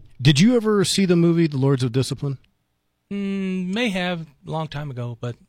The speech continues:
Speaker 2: don't recall it.
Speaker 1: Do you, you, do you know what I'm talking about? Does it
Speaker 2: I
Speaker 1: ring a bell?
Speaker 2: I think it's, uh, I think so, but, uh, not really.
Speaker 1: I saw it as a kid, and it was my impression, until I looked it up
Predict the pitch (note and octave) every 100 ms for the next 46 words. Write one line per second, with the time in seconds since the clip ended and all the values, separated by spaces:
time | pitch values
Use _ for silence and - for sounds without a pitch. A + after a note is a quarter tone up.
0 | _ _ _ C#3+ A#2 A2+ - A#2 A2+ _
1 | D3 D3 B2+ D3+ F3+ C#3 B2 C3+ C#3+ B2
2 | G#2+ B2+ C#3+ C#3 C3+ B2 A2 B2+ B2+ A2+
3 | A#2+ A#2+ - _ - D#3 D3+ E3+ E3 C3+
4 | - - A2+ A#2+ - _ _ _ - B2+
5 | D3 C#3 - E3+ - A#2+ G#2+ A2+ A#2+ A#2
6 | A2+ A#2 A#2+ A#2 A#2 A2+ A#2 _ _ F#3
7 | G#3+ B3 A3 F#3+ C3+ B2+ E3+ D#3+ C3+ C3+
8 | A#2+ F#3 C4+ C#3+ D#3+ F3+ - C3 C3 C3+
9 | - G#3 F#3+ D#3 D3+ D3+ C3+ C#3+ C3